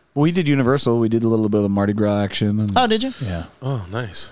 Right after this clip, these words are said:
Speaker 1: Velocicoaster was too long, though, so.
Speaker 2: Oh, they're going Velocicoaster.
Speaker 3: Mm. On which day? Saturday?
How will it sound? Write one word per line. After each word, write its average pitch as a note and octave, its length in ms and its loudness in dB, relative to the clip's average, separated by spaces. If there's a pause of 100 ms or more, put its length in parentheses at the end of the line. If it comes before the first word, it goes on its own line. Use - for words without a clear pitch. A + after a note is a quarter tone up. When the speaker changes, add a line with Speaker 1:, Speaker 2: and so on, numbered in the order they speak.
(140)
Speaker 1:
Velocicoaster G2 500 0
was G2 80 -4
too - 180 -4
long, F2 340 -6
though, F2 200 -12
so. F2 480 -10
Speaker 2:
Oh, F#2 500 -6
they're F#2+ 100 -6
going F#2+ 260 -8
Velocicoaster. G2 640 -8
Speaker 3:
Mm. G2 40 -14 (600)
On B2+ 240 2
which C3 240 -2
day? C#3+ 160 0
Saturday? B2+ 400 0